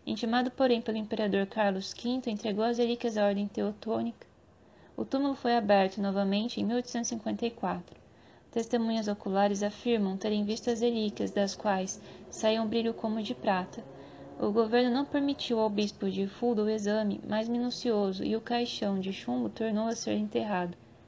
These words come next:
Oxalá que a igreja da querida Santa Isabel abra outra vez as portas à fé que a construiu e que nesses altares veneráveis seja oferecido novamente o santo sacrifício da missa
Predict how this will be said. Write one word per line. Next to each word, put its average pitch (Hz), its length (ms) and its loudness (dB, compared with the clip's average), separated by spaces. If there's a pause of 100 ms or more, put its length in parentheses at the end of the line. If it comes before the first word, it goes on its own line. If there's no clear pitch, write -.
(1120)
Oxalá 240 400 2
que 226 100 -4
a 226 60 2
igreja 202 420 4
da 185 120 0
querida 196 420 -2
Santa 240 300 -4
Isabel 208 500 4
abra 208 240 2
outra 220 280 0
vez 220 220 0
as 202 140 -2
portas 190 480 0
à 190 80 -2
fé 196 260 -4
que 196 100 -6
a 190 40 -4
construiu 196 600 -2 (540)
e 220 80 -2
que 226 120 0
nesses 226 340 -2
altares 240 440 0
veneráveis 202 560 2
seja 196 220 -2
oferecido 208 520 -2
novamente 214 580 0
o 196 40 -4
santo 202 280 -4
sacrifício 202 600 -6
da 202 140 0
missa 208 440 -2